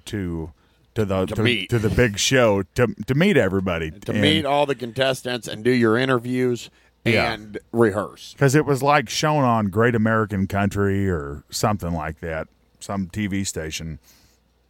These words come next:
Speaker 1: So they had to film all this stuff prior to the show, and we got down there and we met this guy named Lance Lipinski. And Lance Lipinski had a pompadour that was probably eight inches tall.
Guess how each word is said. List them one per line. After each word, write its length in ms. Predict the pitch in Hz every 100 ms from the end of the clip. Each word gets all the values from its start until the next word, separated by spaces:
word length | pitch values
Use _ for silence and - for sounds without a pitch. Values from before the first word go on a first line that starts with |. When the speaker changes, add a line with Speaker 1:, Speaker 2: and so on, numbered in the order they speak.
| - _ _ -
Speaker 1:
So 180 | - 131
they 60 |
had 140 | 139 139
to 60 |
film 260 | 110 147 123
all 140 | 95
this 140 | 90 87
stuff 280 | - 101 -
prior 320 | 110 110 101
to 60 |
the 100 | 80
show, 340 | 80 104 107 101
and 200 | 85 76 _ _ _ _ _ _ _ _ _ - - - - - -
we 100 | 135
got 160 | 135 127
down 240 | 117 117
there 100 | 117
and 80 | 104
we 100 | 104
met 240 | 107 117 -
this 160 | 95
guy 260 | 90 101 101
named 260 | 101 87 85 -
Lance 500 | 95 123 135 135 - _
Lipinski. 680 | 101 101 123 120 - - 85
And 140 | 87 107
Lance 280 | 143 165
Lipinski 480 | - 101 127 123 -
had 120 | 110 90
a 40 |
pompadour 600 | - 120 107 92 95 92
that 120 | 85
was 160 | 85 -
probably 800 | - 120 113 101 101 95 87 82 - _ _ _ _ _ _ -
eight 180 | 139 127
inches 360 | 117 95 82
tall. 400 | - 113 71 71